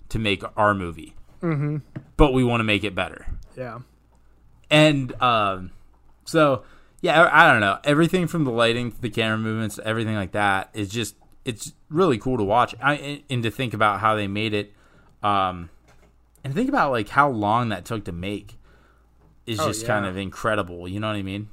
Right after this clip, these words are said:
Speaker 2: Oh, it's crazy.
Speaker 1: Three years. Could you imagine your job every day for three years is to come in and make Shrek's facial expressions?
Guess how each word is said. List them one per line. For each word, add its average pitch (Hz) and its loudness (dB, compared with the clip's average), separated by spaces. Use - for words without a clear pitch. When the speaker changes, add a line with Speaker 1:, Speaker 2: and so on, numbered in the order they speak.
Speaker 2:
Oh, 139 -2
it's 110 -16
crazy. 147 -6
Speaker 1:
Three 160 -4
years. 135 -6
Could 165 0
you 233 4
imagine 185 8
your 139 4
job 107 2
every 127 2
day 143 2
for 139 4
three 131 4
years 113 0
is 113 -4
to 117 -4
come 120 2
in 117 -2
and 113 -2
make 113 0
Shrek's - -2
facial 104 -2
expressions? 117 -6